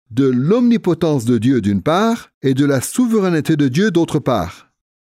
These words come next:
D'un côté donc, on a l'omnipotence de Dieu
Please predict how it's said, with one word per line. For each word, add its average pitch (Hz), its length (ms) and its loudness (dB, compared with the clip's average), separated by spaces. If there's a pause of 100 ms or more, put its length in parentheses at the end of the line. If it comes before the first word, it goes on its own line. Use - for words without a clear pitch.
(140)
D'un 208 240 0
côté 220 360 0
donc, 165 500 -2 (100)
on 160 160 0
a 156 140 2
l'omnipotence 156 800 0
de 151 140 2
Dieu 208 340 0